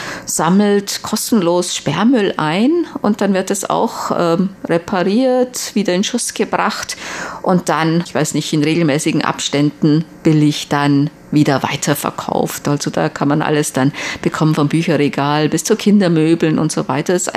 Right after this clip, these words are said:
eigentlich auch ganz beliebt, weil die Sachen wurden dann auch wieder sehr gut in Schuss gebracht. Dann haben wir Post bekommen von Robert Dübler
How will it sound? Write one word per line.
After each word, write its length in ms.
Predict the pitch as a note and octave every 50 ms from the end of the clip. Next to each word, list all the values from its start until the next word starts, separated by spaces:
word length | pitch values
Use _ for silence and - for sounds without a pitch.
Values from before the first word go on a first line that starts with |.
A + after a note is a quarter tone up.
| - - -
eigentlich 300 | G#3+ A#3 A#3 A#3 - -
auch 140 | A3+ - -
ganz 180 | E3+ G#3 -
beliebt, 600 | - - F3+ D#3 D#3+ F#3+ A3 - - - - - -
weil 200 | - F3 F3+ E3
die 100 | - -
Sachen 360 | - - F#3+ - - - F3+ - - - - - - -
wurden 200 | - E3 F#3 F3
dann 140 | D3+ D3+ -
auch 160 | - E3+ F3
wieder 240 | E3+ D#3+ D#3+ D3+ D3+
sehr 460 | - - - D3+ C#3+ C#3 C3+ C3+ E3 - -
gut 340 | - F3 E3 E3 - - -
in 160 | - - D3+
Schuss 280 | - - D#3 - - -
gebracht. 600 | - - - - - - - - - - - - - -
Dann 120 | - A#3 E4+ G#4 G4+ F#4+ F#4
haben 140 | E4+ F4 E4+
wir 80 | D4
Post 340 | C#4+ C#4 C4+ C4 - - -
bekommen 760 | B3 A#3 - - A#3 G#3 G#3 G#3 G3 F#3+ F#3+ F#3 F3 F3 F#3 F#3 - - - -
von 1040 | - - - - - F3+ F3+ F3+ F#3 F#3 F#3 F#3 F3+ F3 F3 F3 F3 F3 F3+ F3 - - - - - - -
Robert 800 | - - E3 F3 F3 F3 F3 D#3+ D#3 D#3+ D#3+ - - - - -
Dübler 460 | - E3+ F#3 G#3 G3 C#4 D#4 D#4+ F4